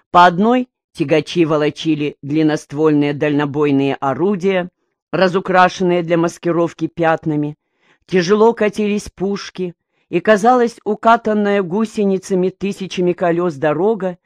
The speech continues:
прогибалась под тяжестью этих гигантов войны, как гнется спина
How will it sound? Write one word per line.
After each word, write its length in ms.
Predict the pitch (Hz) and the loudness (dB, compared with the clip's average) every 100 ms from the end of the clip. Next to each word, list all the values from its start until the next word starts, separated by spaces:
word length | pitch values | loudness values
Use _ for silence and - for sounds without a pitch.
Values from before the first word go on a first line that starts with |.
| _ _ - | _ _ -10
прогибалась 760 | 156 156 147 127 226 214 208 | -6 -4 -2 4 4 4 -4
под 220 | - 180 - | -6 -6 -2
тяжестью 580 | 175 165 156 - 165 | 0 0 -2 -6 -4
этих 240 | 151 - 147 | -4 -4 -6
гигантов 600 | 131 127 151 139 151 131 | -4 -2 -2 -2 -4 -4
войны, 540 | 131 135 143 190 208 _ _ _ _ | -2 0 0 0 -4 _ _ _ _
как 160 | - 147 | -8 -6
гнется 440 | 135 175 226 - 202 | -2 0 0 -4 -10
спина 600 | - 175 170 147 135 | -6 0 0 2 -2